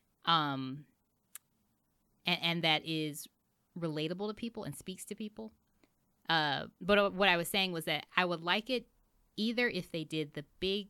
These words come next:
coming out story where he becomes an inspiration to, you know, young players that are coming behind him. He becomes an inspiration to the L G B T community, and they do it on a big global scale.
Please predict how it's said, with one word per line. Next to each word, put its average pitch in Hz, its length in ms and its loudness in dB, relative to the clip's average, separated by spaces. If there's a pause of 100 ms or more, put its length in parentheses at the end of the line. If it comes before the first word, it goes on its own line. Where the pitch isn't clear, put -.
(100)
coming 196 260 -6
out 185 160 -4
story 190 300 -6
where 143 140 -6
he 170 140 -6
becomes 160 320 -8
an 135 100 -6
inspiration 170 920 -10 (1000)
to, 175 120 -4
you 156 140 -2
know, 143 140 -2
young 160 300 -6
players 160 420 -6
that 160 80 -6
are 143 80 -6
coming 151 300 -10
behind 147 480 -10
him. 160 220 -8
He 147 100 -10
becomes 156 260 -8
an 139 80 -6
inspiration 151 600 -8
to 156 100 -12
the 139 120 -8
L 143 100 -6
G 143 100 -14
B 135 140 -12
T 143 160 -12
community, 151 640 -8 (720)
and 165 100 -2
they 143 80 0
do 160 180 -2
it 165 60 -2
on 147 80 -2
a 131 60 -4
big 156 320 -4
global 147 320 -6
scale. 151 440 -8